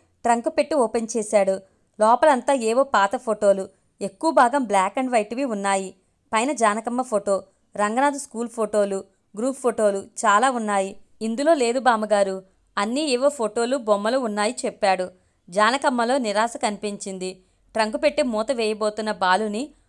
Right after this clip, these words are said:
అందులోని ఒక ఫోటో ఆకర్షించింది. దళసరి కార్డుబోర్డు అట్ట మీద అతికించిన ఓ అమ్మాయి ఫోటో అది.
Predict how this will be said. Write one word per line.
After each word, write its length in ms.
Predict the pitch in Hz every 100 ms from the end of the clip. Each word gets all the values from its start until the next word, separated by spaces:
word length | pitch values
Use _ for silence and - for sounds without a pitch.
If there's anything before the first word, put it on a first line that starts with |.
| _
అందులోని 420 | - 214 262 294 285
ఒక 160 | 269
ఫోటో 340 | 220 214 202 254
ఆకర్షించింది. 920 | 220 196 233 240 202 214 196 190 - _ _ _ -
దళసరి 400 | 202 233 311 302
కార్డుబోర్డు 600 | 220 202 226 226 240 233
అట్ట 220 | 190 226
మీద 280 | 214 202 214 311 _ _ _
అతికించిన 520 | 254 330 262 247 262 269
ఓ 140 | 226
అమ్మాయి 360 | 208 190 220 247
ఫోటో 320 | 254 202 233
అది. 340 | 208 190 190